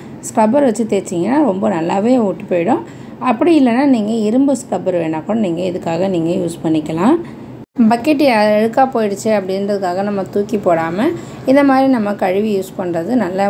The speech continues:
ஒரு மணி சேவிங் டிப்ஸாகவும் இருக்கும். இந்த மாதிரி கிளீனிங் ஒர்க் பண்ணுறதுக்காக நம்ம ரொம்ப காசு செலவு பண்ணாமல் நம்ம வீட்டில் இருக்கக்கூடிய இந்த புளிச்ச மாவை வச்சு, புளிச்ச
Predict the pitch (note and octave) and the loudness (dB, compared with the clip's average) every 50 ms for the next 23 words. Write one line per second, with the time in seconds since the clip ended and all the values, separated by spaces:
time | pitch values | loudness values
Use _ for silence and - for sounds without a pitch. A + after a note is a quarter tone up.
0 | G3 F#3 F3 G3 G3 E3+ D#3+ F3+ F#3+ - A3 G3+ G3 G3 F#3 - F3+ - - F#3+ | 2 0 0 0 -2 -2 -2 -2 -2 -2 -2 -2 0 -2 -2 -4 -6 -6 -4 -2
1 | E3+ F3 F#3+ F#3+ F3+ E3+ D#3+ - - B3 D4+ E4+ - - - - - - D4 D4 | -2 0 0 0 0 -2 -2 0 2 2 2 2 0 -6 -14 -16 -6 0 4 4
2 | D4+ D#4 D4+ D4+ D4+ D4+ D4+ D4+ - C4 B3+ C4+ C#4 C#4+ C#4 B3+ A3+ G#3 - - | 6 6 6 4 4 2 2 0 0 0 2 2 2 2 2 2 0 0 -2 -4
3 | G#3 G3 F#3+ G3 G3+ G3+ F#3 F#3 F#3+ G3 A3+ A3+ G#3 F3+ E3+ F3+ G3 G3 F#3 F3 | -4 -2 0 0 -2 0 -2 -2 -2 -2 -2 -2 -2 -2 -2 -2 0 0 0 0
4 | G3 G#3+ A#3+ A#3 - F#3 F3+ F#3+ F#3 - - F#3 E3+ F3+ F#3 F3+ - F3+ E3+ D#3+ | 0 0 -2 0 0 0 0 0 -2 -2 -2 0 2 2 2 0 0 -2 -2 -2
5 | D#3 D3+ D#3+ G3+ C#4 F#4 - - - - - - C#4 C#4 C#4+ C4+ C4 B3+ C#4 D4 | -2 -2 0 0 0 0 -2 -6 -12 -16 -8 -4 0 2 4 4 4 4 2 2
6 | C#4 D4+ D4+ C#4 A#3+ A3+ G#3 G#3+ G#3+ G3 F#3 F#3+ F#3 F#3 F#3 F#3+ G#3 G#3+ G#3+ G#3 | 0 2 2 4 4 2 2 2 0 0 0 0 -2 -2 0 0 0 0 0 0
7 | G3 F#3 F#3 F3 - G#3+ G#3 G#3+ G#3+ - A#3+ G#3+ F#3+ F3+ F3+ F#3 G3 G3 F#3 F3 | -2 -2 -4 -4 -4 -4 -4 -4 -2 -2 0 0 0 0 0 2 2 2 2 2
8 | E3 E3+ - G3 G#3 A3 A3+ - - - - - - - B3+ C4 C4 B3+ C4+ | 0 -2 0 0 0 0 0 -4 -10 -16 -16 -16 -2 0 2 2 2 2 0